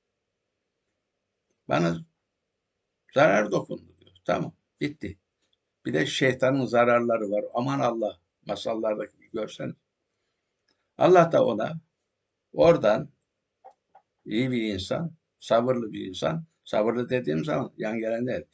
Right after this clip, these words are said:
mücadelesi veren bir insan. Allah ona yol gösterir. Hadi sen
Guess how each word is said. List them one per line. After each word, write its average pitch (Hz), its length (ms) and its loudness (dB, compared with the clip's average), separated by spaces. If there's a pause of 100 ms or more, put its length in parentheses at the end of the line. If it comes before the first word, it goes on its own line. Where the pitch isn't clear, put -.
(240)
mücadelesi 110 760 -2
veren 92 300 -6
bir 95 120 -16
insan. - 360 -8 (260)
Allah 143 360 6
ona 127 320 -4 (260)
yol 131 200 2
gösterir. - 720 -10 (380)
Hadi 160 380 0 (560)
sen 185 500 0